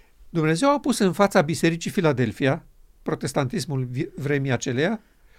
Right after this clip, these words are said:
o ușă deschisă. "Ți-am pus în față o ușă deschisă." Ei trebuiau să pășească pe această ușă, dintre Sfânta și Sfânta Sfintelor. Să înțeleagă că,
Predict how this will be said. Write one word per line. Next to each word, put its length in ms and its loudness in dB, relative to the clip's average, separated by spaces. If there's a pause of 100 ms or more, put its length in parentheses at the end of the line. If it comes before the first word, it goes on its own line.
(220)
o 80 2
ușă 300 2
deschisă. 420 -8 (1200)
"Ți-am 260 0
pus 220 -4
în 120 -2
față 360 -2
o 60 0
ușă 320 -4
deschisă." 440 -8 (640)
Ei 220 6
trebuiau 300 6
să 120 4
pășească 500 2
pe 80 2
această 320 0
ușă, 360 -2 (720)
dintre 360 0
Sfânta 400 0
și 160 -4
Sfânta 280 -4
Sfintelor. 500 -6 (520)
Să 160 2
înțeleagă 520 4
că, 260 4